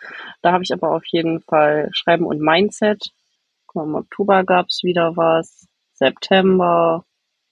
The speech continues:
Oh, da gab's einen großen Einbruch. April. <laughs> Ich geb's zu.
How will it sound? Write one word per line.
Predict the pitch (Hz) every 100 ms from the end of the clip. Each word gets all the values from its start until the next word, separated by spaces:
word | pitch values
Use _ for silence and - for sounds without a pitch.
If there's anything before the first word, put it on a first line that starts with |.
| -
Oh, | 180 160 _ _ _
da | 180 190
gab's | 180 175 190
einen | 170
großen | 165 180 170
Einbruch. | 170 165 170 _ -
April. | - - 196 196 208 190
<laughs> | 247 - - _ _ _ _ _ _ _ _ _ - - _ _
Ich | -
geb's | 180 - -
zu. | - 196 208